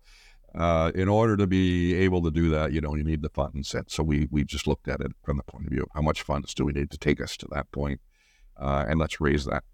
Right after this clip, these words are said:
quan-, quantum of funds. And obviously we needed, uh, to, to raise that quantum of funds in this market, you, you needed a, a, a major investor to take an interest. So we, we were fortunate in that La Mancha came in as a, as a,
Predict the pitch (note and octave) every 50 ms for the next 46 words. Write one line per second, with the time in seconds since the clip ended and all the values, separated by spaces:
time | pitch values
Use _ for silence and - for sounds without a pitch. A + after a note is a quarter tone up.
0 | _ - - C#2+ D2 D2 C#2 - _ - - D2+ D2+ D2 - C#2 C#2+ C#2 C#2 -
1 | - D2+ D2+ D2+ D2+ D2+ D2+ - - - - - - - - - - E2 F#2 F#2
2 | F#2 F#2 F2+ - - E2+ D#2+ D#2+ D#2+ D#2+ D#2+ D#2 D2+ D2 D2 C#2+ - - C2+ D2
3 | D2 C#2+ C#2+ C#2+ C#2 C#2 - D#2+ E2 D#2+ - G2 F#2+ A2 G#2+ F#2+ D#2+ E2 D#2+ D2+
4 | - - D#2+ D#2+ D#2+ D2+ D2+ C#2+ - E2+ D#2+ D#2+ C#2+ D2+ D2 D2+ D#2+ - - -
5 | D2+ D#2 D#2+ D2+ - - D#2 - - - D#2 E2 F2 E2 - F2 F2+ G2+ F#2+ E2+
6 | D#2+ D2+ D#2+ D2+ D2 D2 - - D2+ D#2 - - - D#2 D#2+ D#2 D#2 D#2 D2 D2
7 | D2+ C#2+ C#2+ C#2+ D2 - _ _ _ - - - D2 D2 C#2 C#2+ C#2+ - - -
8 | - C#2+ C#2 C2+ C#2+ C#2 - - C2+ B1+ C#2 - - C#2+ C#2 - - C#2+ C#2 C2+
9 | C#2 - - C2+ C2+ - - - C2+ C#2 C2+ C#2 C#2 C#2 C#2 C#2 - - D2+ D2
10 | C#2 C#2+ C2+ - - C#2 C#2 - - C#2+ C2+ - B1+ C#2 C#2+ C#2+ - _ _ _
11 | _ _ _ _ _ _ _ - D2+ C#2+ C#2+ C#2+ C#2 C#2 - - C#2+ C#2+ C#2+ -
12 | - - D2 C#2+ C2+ C#2+ C#2 C2 B1+ C#2 C2+ C2 - A#1+ A#1 - - C#2+ C#2+ C#2+
13 | - A#1 - C#2 B1+ C2+